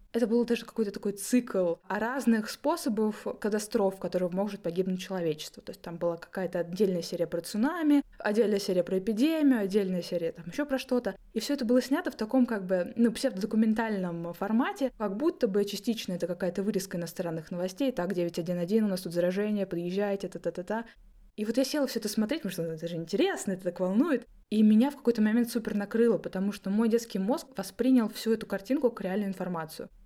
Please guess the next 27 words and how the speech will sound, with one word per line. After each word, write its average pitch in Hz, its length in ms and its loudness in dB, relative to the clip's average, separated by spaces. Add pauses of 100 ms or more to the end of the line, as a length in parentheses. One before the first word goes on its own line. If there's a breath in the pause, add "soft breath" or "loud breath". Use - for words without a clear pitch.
(220)
Что - 140 -8
как 202 180 -2
будто 302 320 2
я 208 220 2
там, 175 140 -6
знаешь, 170 240 -8 (180)
щёлкая 175 580 -2
пульт 196 280 -4
от 175 80 -2
телевизора, 214 580 0 (240 loud breath)
дощёлкала 208 480 0
до 190 100 -2
какой-то 196 300 -2
иностранной 190 560 -2
штуки 349 320 -6
и - 20 -2
смотрю 220 340 0
вот 202 100 2
эту 196 140 -2
реальную 190 260 -2
сводку 185 320 -8
новостей. 180 480 -6 (420 loud breath)
Я 226 140 0
помню, 247 260 6
что 226 140 -2
мне 220 140 4
страшно, 214 720 -2